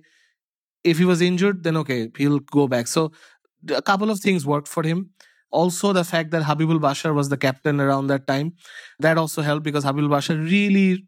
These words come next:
trusted him. So did Dav Watmore. A very interesting, I mean, in the two thousand three Pakistan Test series, Bangladesh lost three nil, but there was one test in Multan where they lost by one wicket. Inzamam played a great knock.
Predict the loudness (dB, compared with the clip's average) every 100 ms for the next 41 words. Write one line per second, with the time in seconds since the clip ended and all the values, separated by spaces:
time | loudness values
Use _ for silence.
0 | -2 -2 0 -2 -2 -4 -8 _ _ _
1 | _ -8 0 2 2 0 0 0 -4 -4
2 | -6 -6 _ _ _ _ 0 2 2 2
3 | 0 -2 -2 -4 -2 -2 0 0 0 2
4 | 2 2 0 -4 -2 0 2 0 0 -2
5 | -2 -4 -4 -2 -2 0 0 0 0 -2
6 | 0 0 2 0 -2 -4 -2 -2 0 0
7 | -2 _ -20 -16 -4 -2 0 0 0 -2
8 | 0 0 0 0 0 0 0 2 2 0
9 | 0 -2 0 0 0 -2 -2 0 2 0
10 | 0 0 0 0 -2 -2 -4 -4 -10